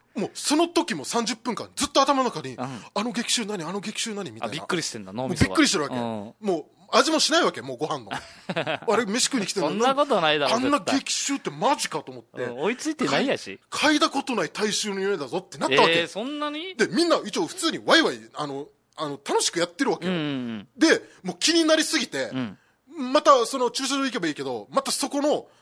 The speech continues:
Speaker 1: ところをわざわざ通りかかったわけ、俺。
Speaker 2: ねえ、なんでよ？
Speaker 1: カードゲームのところ。
Speaker 2: おう。
Speaker 1: で、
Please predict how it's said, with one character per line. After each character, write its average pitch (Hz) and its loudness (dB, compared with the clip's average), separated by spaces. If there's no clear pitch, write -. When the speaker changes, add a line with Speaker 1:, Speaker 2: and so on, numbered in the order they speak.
Speaker 1:
と 269 -2
こ 233 0
ろ 170 4
を 147 0
わ 208 2
ざ 294 6
わ 185 2
ざ 127 -8
通 269 0
り 311 4
か 311 -2
か 269 -4
っ 262 -6
た - 0
わ 175 -2
け、 - -14
俺。 - -16
Speaker 2:
ね 151 0
え、 165 4
な 185 6
ん 208 0
で 262 2
よ？ - 2
Speaker 1:
カ 202 4
ー 196 6
ド 190 0
ゲ 190 4
ー - 6
ム 160 -4
の 135 -6
と - -16
こ 120 -10
ろ。 98 -12
Speaker 2:
お 120 -4
う。 - -4
Speaker 1:
で、 220 2